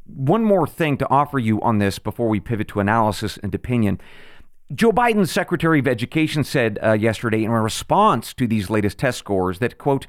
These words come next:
"The Biden-Harris administration recognized from day one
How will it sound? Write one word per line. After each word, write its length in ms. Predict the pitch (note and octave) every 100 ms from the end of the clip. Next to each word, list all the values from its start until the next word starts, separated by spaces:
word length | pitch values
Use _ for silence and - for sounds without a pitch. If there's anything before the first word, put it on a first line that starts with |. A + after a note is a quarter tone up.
| - - - -
"The 80 | F3
Biden-Harris 720 | C3+ F3 G#3 F#3 C#3 D#3+ D3+
administration 720 | C3 B2 A#2+ - B2 A#2 A2+
recognized 800 | G2 D#3 E3+ D#3 C3 B2 A#2+ - -
from 360 | - B2 G2 -
day 280 | E3+ A#3
one 580 | B3 C3+ C#3+ D3+ F#2 E2